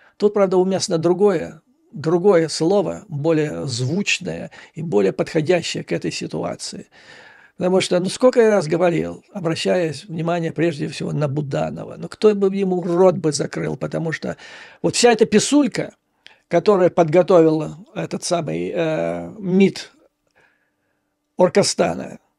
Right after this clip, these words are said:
или Мордора, она вся основана на интервью самых медийных, самого медийного разведчика в мире Буданова. Ну, а Малюк, он,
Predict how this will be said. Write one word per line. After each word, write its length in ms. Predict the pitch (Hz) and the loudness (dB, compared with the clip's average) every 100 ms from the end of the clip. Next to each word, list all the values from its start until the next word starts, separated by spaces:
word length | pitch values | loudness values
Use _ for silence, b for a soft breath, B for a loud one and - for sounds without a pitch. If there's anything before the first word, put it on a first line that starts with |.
| - | -6
или 120 | 160 | 0
Мордора, 600 | 151 170 170 170 - - _ b b b _ | 4 4 2 -6 -10 -18 _ b b b _
она 400 | 185 190 226 277 | 2 4 4 2
вся 400 | 196 - 233 247 | 0 0 2 2
основана 1040 | - 190 - 185 226 226 220 214 208 202 - | 2 0 2 4 6 6 6 6 6 4 0
на 360 | 170 190 214 208 | 2 6 4 4
интервью 880 | 220 214 208 196 202 214 254 208 123 _ _ _ _ _ _ _ _ _ _ | 2 2 4 4 6 6 4 2 -2 _ _ _ _ _ _ _ _ _ _
самых 500 | - - 208 208 208 | -4 4 6 6 2
медийных, 840 | 185 180 135 196 190 185 - - _ - | 2 0 2 2 4 2 -4 -14 _ -4
самого 360 | - 185 175 | 2 4 4
медийного 520 | 165 156 175 170 165 156 | 2 0 0 -2 -2 -2
разведчика 800 | 143 156 151 - 151 175 - - _ _ | 0 0 0 -2 -8 -10 -10 -14 _ _
в 140 | 139 175 | -2 4
мире 440 | 226 208 190 175 - | 4 4 2 0 -4
Буданова. 640 | 151 147 147 139 - - _ B B B B B | 0 2 0 -2 -10 -14 _ B B B B B
Ну, 140 | 175 247 | 4 6
а 80 | 247 | 8
Малюк, 400 | 247 269 262 - | 6 4 0 0
он, 520 | 214 214 202 196 214 | 2 4 2 0 -6